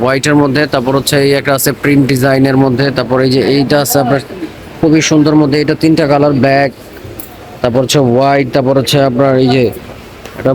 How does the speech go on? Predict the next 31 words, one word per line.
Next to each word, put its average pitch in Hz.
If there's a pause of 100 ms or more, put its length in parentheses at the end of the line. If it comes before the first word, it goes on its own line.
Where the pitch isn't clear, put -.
বলে 143
হচ্ছে 127 (100)
আপনার 139 (140)
বাঙ্গি 151 (240)
টাইপের 135
কালার। 131 (1600)
তো 131 (520)
এই 156
যে 160 (100)
গুচি 143
যে 160 (100)
ডিজাইনটা 151
বলছি, 147 (120)
এই 135
যে 143 (320)
ডিজাইনের 139
মধ্যে 143 (100)
খুব 185 (180)
সুন্দর 165 (100)
একটা 131
ডিজাইন, 131 (840)
এটাও 139
আপনারা 139
পারচেজ 135
করতে 139
পারেন। 143 (160)
দেখেন 131 (120)
খুব 170 (160)
সুন্দর, 135 (580)
এটার 135
মধ্যে 143